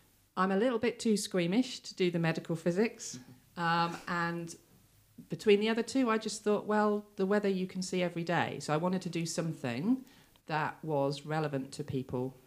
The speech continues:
every single day. Um, so I went and did a P H D at Reading in, um, meteorology, and I've been there ever since, really.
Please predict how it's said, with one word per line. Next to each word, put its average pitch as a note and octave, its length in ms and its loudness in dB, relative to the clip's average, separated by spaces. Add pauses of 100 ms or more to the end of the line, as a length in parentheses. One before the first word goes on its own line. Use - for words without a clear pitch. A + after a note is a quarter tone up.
(120)
every B2+ 200 -8
single A#2+ 300 -8
day. A2+ 320 -6 (520)
Um, C#3 460 4
so - 100 -6
I D3 60 0
went D3 100 -2
and - 60 -8
did C#3+ 100 0
a C3+ 40 0
P D3 160 -2
H C#3 200 -2
D F3 480 -2
at B2 220 -8 (100)
Reading F3 460 -2 (140)
in, C#3 280 -2
um, C3 400 -4
meteorology, F#3 720 0 (640)
and F3 280 0
I've F#3 120 -2
been G3 160 2
there G3 140 0
ever G3 140 -2
since, - 560 -6
really. C#3+ 360 -4